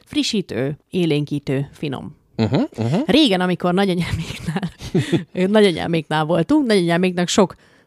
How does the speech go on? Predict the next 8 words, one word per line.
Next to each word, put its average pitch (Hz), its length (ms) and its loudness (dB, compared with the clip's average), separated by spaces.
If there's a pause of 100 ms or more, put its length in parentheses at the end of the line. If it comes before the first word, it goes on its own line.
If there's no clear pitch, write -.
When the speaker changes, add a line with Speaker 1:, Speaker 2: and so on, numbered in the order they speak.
(160)
Speaker 1:
bocsánat, 170 400 -6
nagymamáméknak 156 920 -4 (160)
sok, - 300 2
Speaker 2:
Igen. 214 220 -12 (140)
Speaker 1:
mert 160 440 -2
két 170 260 2
külön. 139 340 -4
<laughs> - 60 -18